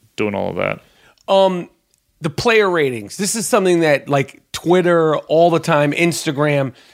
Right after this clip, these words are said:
Speaker 2: How does the player ratings, h-, how, how do they get attributed?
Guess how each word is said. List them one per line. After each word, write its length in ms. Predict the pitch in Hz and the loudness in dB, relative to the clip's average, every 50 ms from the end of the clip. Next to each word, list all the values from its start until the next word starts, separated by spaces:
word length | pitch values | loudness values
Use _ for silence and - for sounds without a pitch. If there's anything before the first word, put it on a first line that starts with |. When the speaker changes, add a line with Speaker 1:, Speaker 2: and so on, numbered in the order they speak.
| _ _ _ _ | _ _ _ _
Speaker 2:
How 460 | _ - - 220 - 262 277 294 285 | _ -4 -2 0 2 2 2 0 0
does 800 | 233 190 151 131 180 175 170 170 165 165 160 151 131 - - - _ _ _ - | -4 -8 -2 0 2 2 2 2 0 0 -2 -6 -10 -12 -18 -20 _ _ _ -14
the 80 | 160 | -14
player 420 | - - - 185 175 175 175 170 160 | -12 -8 -2 0 2 2 2 2 0
ratings, 640 | 156 156 160 156 147 147 147 147 139 120 - - _ _ _ _ _ _ _ - | 0 0 0 0 0 -2 -2 -4 -4 -8 -12 -16 _ _ _ _ _ _ _ -8
h-, 100 | - 143 - | -2 -2 0
how, 240 | - 202 226 226 240 - 202 | 0 2 2 2 2 2 2
how 180 | 196 226 269 262 | 2 2 2 0
do 180 | 202 185 226 220 | 0 -2 -4 -2
they 180 | 185 190 180 | 0 -2 -2
get 320 | 151 151 160 139 - _ _ _ _ _ _ _ _ _ - | 0 -2 -4 -4 -4 _ _ _ _ _ _ _ _ _ 0
attributed? 720 | 151 147 139 - - 156 120 101 107 107 92 - - - - | 2 2 2 2 -2 -8 -8 -8 -12 -14 -14 -16 -20 -20 -20